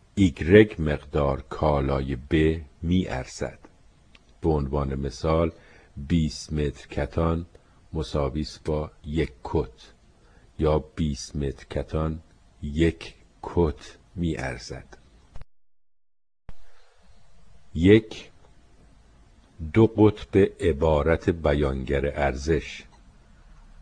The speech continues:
شکل نسبی و شکل معادل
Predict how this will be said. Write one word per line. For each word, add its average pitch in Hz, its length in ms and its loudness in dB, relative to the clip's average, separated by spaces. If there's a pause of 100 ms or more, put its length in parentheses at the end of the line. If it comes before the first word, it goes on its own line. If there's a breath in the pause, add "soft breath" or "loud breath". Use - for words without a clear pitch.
(180)
شکل - 600 -2
نسبی 82 760 -2 (840)
و 76 100 0
شکل 95 680 0 (440)
معادل 78 840 2